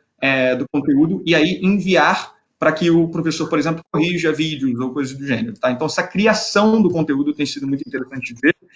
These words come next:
e fica aí uma provocação da gente tentar, até pelo desafio de evitar colas, usar outras formas de avaliação,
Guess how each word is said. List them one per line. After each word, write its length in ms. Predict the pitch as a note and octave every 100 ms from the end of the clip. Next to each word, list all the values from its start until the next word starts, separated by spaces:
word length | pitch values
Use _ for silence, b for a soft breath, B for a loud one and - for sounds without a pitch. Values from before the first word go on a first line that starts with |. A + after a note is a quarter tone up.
| b
e 100 | F3
fica 360 | E3+ - G3 F3+
aí 160 | D3
uma 360 | E3+ E3+ D#3+ C#3+
provocação 560 | E3 C#3+ D#3 D3 D#3 E3+
da 60 |
gente 240 | F3 F3+ -
tentar, 560 | E3 D#3+ E3+ G#3 - - _
até 280 | D3 - G#3
pelo 200 | G#3+ G#3
desafio 420 | D#3+ E3+ - D#3+
de 200 | D3+ D3+ - -
evitar 300 | C#3+ C#3+ D#3+
colas, 440 | D#3+ C#3 D#3 E3 - _ _
usar 180 | C#3+ D#3
outras 300 | D3+ E3 E3
formas 360 | - D3+ D3+ D#3
de 140 | D3+
avaliação, 560 | - D3+ C#3+ D3 C#3+